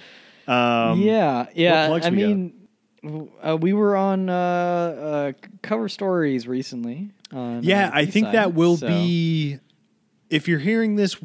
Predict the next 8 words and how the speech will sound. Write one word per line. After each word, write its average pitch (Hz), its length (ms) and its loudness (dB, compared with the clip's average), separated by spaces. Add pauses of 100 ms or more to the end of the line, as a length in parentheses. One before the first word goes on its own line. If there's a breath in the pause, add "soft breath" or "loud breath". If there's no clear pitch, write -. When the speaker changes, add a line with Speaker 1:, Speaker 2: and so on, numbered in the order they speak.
(500)
Speaker 1:
when 143 300 0
it 135 180 -2
drops, 123 540 -4
it 147 140 -2
will 139 200 2
be 131 220 0
out 120 220 0
soon, 180 680 -2